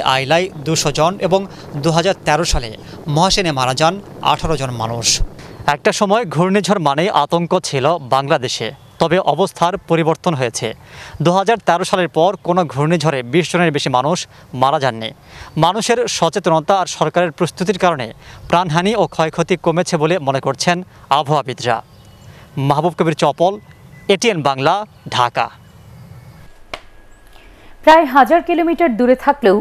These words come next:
Speaker 2: অতি প্রবল ঘূর্ণিঝড় আম্পানের প্রভাবে মোংলা সহ উপকূলীয় এলাকাগুলোতে বিকেল থেকে থেমে থেমে ঝোড়ো হাওয়া বয়ে যাচ্ছে। সাগর প্রচণ্ড উত্তাল। এরই মধ্যে মাছ ধরার নৌকা ও ট্রলারগুলো সুন্দরবনের বিভিন্ন নদীতে নিরাপদ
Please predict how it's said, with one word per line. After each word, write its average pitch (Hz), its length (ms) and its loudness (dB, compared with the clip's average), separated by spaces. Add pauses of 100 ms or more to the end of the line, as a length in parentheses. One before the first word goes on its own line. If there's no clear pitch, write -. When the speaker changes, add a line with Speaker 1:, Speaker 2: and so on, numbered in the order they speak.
Speaker 2:
অতি 277 260 2 (120)
প্রবল 277 300 6
ঘূর্ণিঝড় 269 580 2
আম্পানের 190 500 2
প্রভাবে 202 360 2 (120)
মোংলা 233 360 2
সহ 240 220 -2 (140)
উপকূলীয় 233 420 2 (120)
এলাকাগুলোতে 175 540 0 (360)
বিকেল 311 280 2
থেকে 330 220 -2 (120)
থেমে 302 300 2
থেমে 240 340 0 (340)
ঝোড়ো 254 300 6
হাওয়া 170 240 4
বয়ে 139 260 -4
যাচ্ছে। 131 280 -6 (300)
সাগর 240 320 6 (340)
প্রচণ্ড 320 380 0
উত্তাল। 143 360 -2 (220)
এরই 233 240 4
মধ্যে 214 220 0 (400)
মাছ 269 220 6 (120)
ধরার 262 220 4
নৌকা 262 340 2
ও 247 80 6
ট্রলারগুলো 220 760 4
সুন্দরবনের 185 640 -4
বিভিন্ন 254 360 0
নদীতে 262 340 2 (340)
নিরাপদ 294 400 6